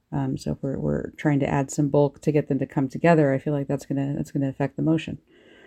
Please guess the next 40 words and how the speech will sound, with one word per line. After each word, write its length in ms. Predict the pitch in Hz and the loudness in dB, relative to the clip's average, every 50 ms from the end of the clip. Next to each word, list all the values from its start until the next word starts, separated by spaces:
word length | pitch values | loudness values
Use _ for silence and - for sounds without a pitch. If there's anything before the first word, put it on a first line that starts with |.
| - _ _ | -20 _ _
especially 440 | - - - - 151 - - - 151 | -14 -6 -4 -2 -2 -2 -2 -4 -4
since 280 | 143 - 151 - - - | -4 -4 -6 -6 -6 -6
the 100 | - 151 | -8 -6
structures 460 | - - 156 151 - - 156 143 143 | 0 0 0 0 0 -2 -2 0 2
are 120 | 147 139 | 2 2
already 320 | 143 147 139 139 139 139 139 | 2 2 2 2 0 0 -2
kind 240 | - - 156 147 139 | 0 0 0 2 2
of 160 | 131 131 135 | 0 -4 -4
excessively 600 | - 156 151 - - 156 147 - 135 135 143 143 | -4 -4 -4 -2 -2 -2 -2 -2 -6 -6 -6 -6
stiff. 580 | 135 - - - - 165 160 156 156 - - - _ | -6 -8 -12 -4 0 2 2 2 0 -4 -14 -10 _
Maybe 240 | 170 160 151 147 143 | 2 4 6 6 4
they 100 | 143 143 | 4 2
got 140 | 147 147 143 | 0 0 0
a 60 | 139 | 0
little 220 | 143 151 156 160 | 0 2 2 2
bit 160 | 156 170 170 | 2 0 0
less 240 | 165 160 156 151 - | 2 2 0 0 -2
stiff 300 | - - - 160 156 - | -6 -4 -2 -2 -2 -2
from 180 | - 160 151 143 | -2 -2 -2 0
the 100 | 139 135 | 0 -2
injection, 560 | 139 - - 165 165 - - 160 156 156 151 - - - - - - _ _ _ | -2 0 0 0 0 0 0 0 0 0 -2 -6 -16 -20 -20 -20 -20 _ _ _
but 100 | - 139 | -6 -4
it 120 | 139 160 - | -4 -2 -2
sounds 240 | 156 147 143 135 | 0 -2 0 2
like 140 | 143 143 139 | 0 0 0
they 100 | - 139 | 0 2
may 140 | 135 139 135 | 2 2 2
have 120 | 135 135 | 0 0
also 240 | 139 135 135 - - | -2 -4 -4 -4 -6
lost 300 | 143 143 139 131 - - | -4 -4 -4 -6 -6 -8
some 100 | - - | -10 -12
bulk, 360 | - - 170 190 185 180 - | -4 2 4 4 4 2 0
because 320 | - 139 - - 143 135 - | -6 -6 -4 -4 -6 -4 -2
now 120 | 139 135 | -2 -2
we've 120 | 135 131 - | -2 -2 -2
got 160 | - 139 135 | -4 -4 -4
this 180 | 139 135 - | -4 -6 -6
whole 120 | - 139 143 | -6 -6 -6
discussion 520 | - 139 - - 139 135 131 - - 135 | -6 -10 -10 -6 -6 -6 -6 -4 -4 -4
of, 120 | 131 127 | -4 -4